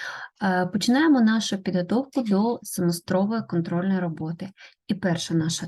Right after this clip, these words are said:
тема для повторення — це ознаки подільності. Давайте пригадаємо, які числа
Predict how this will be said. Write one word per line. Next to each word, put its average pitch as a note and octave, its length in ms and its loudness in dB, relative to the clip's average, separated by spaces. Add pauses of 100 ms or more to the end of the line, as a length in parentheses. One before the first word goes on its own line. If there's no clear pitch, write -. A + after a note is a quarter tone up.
тема E3 400 0 (220)
для C4+ 100 0
повторення — C4+ 680 2
це C4 320 -4 (160)
ознаки G3 420 0
подільності. D#3+ 680 -2 (400)
Давайте F4+ 260 2
пригадаємо, F#3+ 680 2 (180)
які G#3 300 2
числа A#3 500 -4